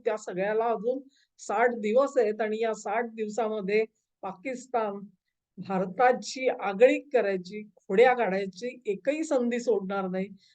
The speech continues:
काश्मीरमध्ये जो काही, अ, न-, दहशतवादी घटना घडताना आपण बघतोय, त्या सगळ्याच्या मागे पाकिस्तान आहे, हे आता अलिखित आहे. हे कोणीही कोणाला समजावायची गरज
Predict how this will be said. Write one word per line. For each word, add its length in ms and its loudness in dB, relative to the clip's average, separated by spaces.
काश्मीरमध्ये 800 4
जो 180 6
काही, 240 0
अ, 300 -6
न-, 360 -2
दहशतवादी 600 4
घटना 460 -2
घडताना 520 0
आपण 360 4
बघतोय, 400 2
त्या 200 -2
सगळ्याच्या 540 0
मागे 440 2
पाकिस्तान 600 -4
आहे, 280 4
हे 200 8
आता 560 2
अलिखित 420 0
आहे. 200 4
हे 160 8
कोणीही 500 -2
कोणाला 400 2
समजावायची 720 2
गरज 260 4